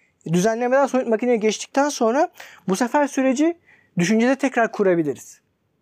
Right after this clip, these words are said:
Değil mi? Probleme ya-, verilen yanıtlar hangi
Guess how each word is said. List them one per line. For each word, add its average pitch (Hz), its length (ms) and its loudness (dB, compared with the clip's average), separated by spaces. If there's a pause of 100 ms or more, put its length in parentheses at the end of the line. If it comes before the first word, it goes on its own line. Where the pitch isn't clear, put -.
(200)
Değil 285 100 0
mi? 160 160 -2 (520)
Probleme 208 420 2
ya-, 220 200 2
verilen 202 240 2
yanıtlar 233 460 0
hangi 240 440 2